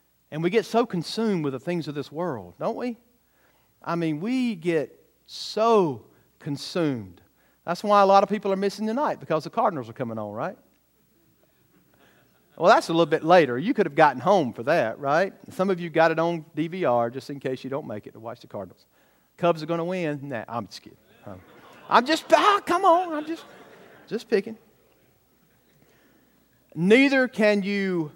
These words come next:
fill something when the lid is screwed on so tight. And some of us are so full of ourselves, we don't have enough room for God.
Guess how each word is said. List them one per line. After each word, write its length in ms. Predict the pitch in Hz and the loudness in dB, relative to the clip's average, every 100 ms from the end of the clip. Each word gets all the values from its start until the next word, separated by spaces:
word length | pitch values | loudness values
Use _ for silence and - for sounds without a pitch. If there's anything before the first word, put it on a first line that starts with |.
| _ - | _ -2
fill 260 | 208 220 202 | 6 6 6
something 520 | - 185 170 165 156 | 2 0 0 -4 -4
when 100 | 143 | -2
the 100 | 139 | -2
lid 360 | 151 180 147 | 0 2 2
is 100 | 127 | 0
screwed 380 | - - 143 135 | -8 -4 -2 0
on 220 | 131 123 | -2 -2
so 180 | 113 135 | -4 -8
tight. 340 | 117 135 95 - _ _ _ _ _ _ _ _ _ _ _ - | -6 -6 -6 -12 _ _ _ _ _ _ _ _ _ _ _ -10
And 140 | 147 | -4
some 160 | 226 269 | 0 0
of 100 | 208 | 0
us 100 | - | -4
are 80 | - | -2
so 140 | 196 | -2
full 220 | 190 190 | 0 -2
of 80 | 160 | 0
ourselves, 480 | 139 - 202 165 135 | -2 0 0 0 0
we 80 | 175 | -4
don't 140 | 151 | -2
have 140 | 139 | -4
enough 200 | 139 127 | -4 -6
room 180 | 170 202 | -6 -6
for 80 | 117 | -8
God. 280 | 113 92 | -12 -14